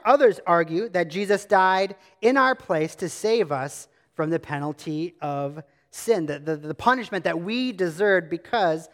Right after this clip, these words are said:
of our rebellion against God. And this view argues that Jesus was a substitute for us. He died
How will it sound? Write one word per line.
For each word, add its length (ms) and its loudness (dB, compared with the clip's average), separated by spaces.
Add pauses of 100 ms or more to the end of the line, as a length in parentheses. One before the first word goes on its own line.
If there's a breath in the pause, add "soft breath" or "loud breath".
(200 loud breath)
of 80 4
our 140 6
rebellion 500 4
against 440 -8
God. 300 -2 (320 soft breath)
And 100 0
this 200 6
view 240 -2
argues 480 4
that 180 0
Jesus 380 -6
was 340 -2
a 80 -8
substitute 800 -8
for 160 -14
us. 140 -16
He 100 -6
died 340 2